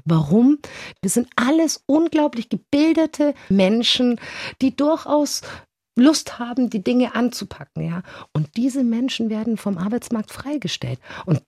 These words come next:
da, wenn wir das gesellschaftlich einsetzen, das Know-how und das Engagement,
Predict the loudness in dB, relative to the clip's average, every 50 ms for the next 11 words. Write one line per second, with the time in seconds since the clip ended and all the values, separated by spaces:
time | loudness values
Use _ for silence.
0 | _ -2 0 0 2 2 2 2 2 0 0 0 2 2 2 2 2 2 2 2
1 | 2 2 2 2 2 4 6 6 4 6 4 2 0 0 0 -2 -2 0 0 0
2 | 0 0 0 0 -2 -2 -4 -2 -2 -2 0 4 4 2 4 6 6 6 8 6
3 | 6 6 4 4 4 4 4 4 4 4 4 4 4 4 2